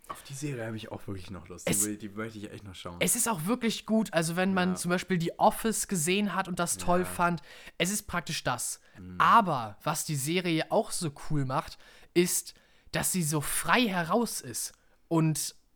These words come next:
Speaker 2: nur so, einfach nur der Rahmen ist gegeben.
Speaker 1: Mhm.
Speaker 2: Und dann wurde den Schauspielern von, äh, den Machern der Serie, Emil und Oscar Belton und, äh, Bruno Alexander, Bruno Alexander spielt auch einen der Hauptcharaktere, ähm,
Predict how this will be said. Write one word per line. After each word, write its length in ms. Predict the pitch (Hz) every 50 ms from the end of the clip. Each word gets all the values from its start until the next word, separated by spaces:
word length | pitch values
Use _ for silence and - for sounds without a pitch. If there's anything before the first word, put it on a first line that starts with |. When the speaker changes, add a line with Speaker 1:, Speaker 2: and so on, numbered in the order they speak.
| _ _ _
Speaker 2:
nur 240 | 170 160 156 170 165
so, 160 | 143 165 156 147 - _ _ _ _ _ -
einfach 200 | 175 180 - 214
nur 120 | 208 202
der 240 | 190 180 160 147 143
Rahmen 400 | 180 190 226 247 214 170 135 120
ist 200 | 131 135 - -
gegeben. 600 | - 151 139 151 180 214 208 165 185 208 233 - - - -
Speaker 1:
Mhm. 220 | 107 101 95 92 92
Speaker 2:
Und 140 | 185 156 151
dann 180 | 175 196 208 175
wurde 180 | 180 185 180
den 160 | 170 160 147
Schauspielern 880 | 143 - - - 190 233 262 - - - - 185 175 151 139 135 127 120 - - - - - -
von, 360 | - - 160 156 156 156 151
äh, 240 | 139 143 143 139 139
den 140 | 139 139
Machern 380 | 147 165 170 - 190 175 156 147
der 200 | 139 135 131 131
Serie, 520 | 120 123 131 135 131 131 135 143 147 156 147
Emil 320 | 143 170 185 180 180 170
und 80 | 156 147
Oscar 300 | 143 151 147 - - 151 135
Belton 460 | 143 147 160 175 175 - 190 185 180
und, 280 | - 147 151 147 143 143
äh, 160 | 139 135 131
Bruno 260 | 117 135 170 196 202 185
Alexander, 640 | 151 156 151 143 - - - 165 190 190 180 185 190
Bruno 220 | 165 - 151 147 143
Alexander 420 | 143 143 135 - 160 156 156 147
spielt 280 | - - - 147 139 143
auch 120 | 139 -
einen 180 | 139 143 143 139
der 80 | 135 131
Hauptcharaktere, 840 | 147 156 - - 175 160 165 - - - 165 165 160 170 175 185 185 - - - - - - - - - - -
ähm, 520 | 147 156 151 151 151 151 151 151 151 147